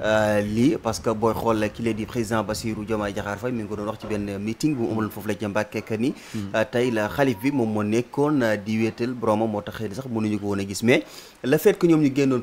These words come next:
Speaker 1: prison directement jubali ci campagne bi loolu itam dafa commencé woon di semer doute. Ci le
Speaker 2: Mhm.
Speaker 1: fait que ñoom, euh, lu tax demuñu nuyu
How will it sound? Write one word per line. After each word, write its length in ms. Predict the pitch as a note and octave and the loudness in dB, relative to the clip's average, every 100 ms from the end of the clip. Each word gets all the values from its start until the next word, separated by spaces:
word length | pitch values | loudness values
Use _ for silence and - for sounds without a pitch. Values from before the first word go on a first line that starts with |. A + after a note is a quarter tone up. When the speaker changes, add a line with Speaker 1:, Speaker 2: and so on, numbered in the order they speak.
| - | 4
Speaker 1:
prison 280 | D3 B2 A#2+ | 4 4 2
directement 540 | A2 E3 E3+ C#3+ C3+ | 4 2 4 2 2
jubali 280 | B2 A#2+ A2 | 4 2 2
ci 80 | B2 | 0
campagne 360 | - A2 A2 A#2+ | 0 0 2 0
bi 60 | A2 | 2
loolu 100 | A2 | 2
itam 220 | D3 C#3+ | 2 0
dafa 240 | A#2 A2+ A2+ | 0 -2 -2
commencé 360 | A#2+ B2 D3+ | -2 0 0
woon 60 | D3+ | -2
di 120 | C3 B2 | -2 -2
semer 260 | A#2+ A2+ | 0 0
doute. 240 | F#2+ A#2+ E3 | 0 -2 -2
Ci 100 | - A2+ | -2 2
le 100 | A2 | 2
Speaker 2:
Mhm. 40 | |
Speaker 1:
fait 180 | G#2+ C3+ | 2 0
que 80 | - | 2
ñoom, 300 | B2 A2+ C#3 A#3 - - - | 2 2 0 -2 -12 -16 -6
euh, 140 | G2+ A2 | -2 0
lu 100 | C3 | 0
tax 240 | D#3+ - B2 | 0 -2 0
demuñu 340 | B2 A#2+ A#2 | 2 4 2
nuyu 320 | C3 A#2+ B2 | 2 2 2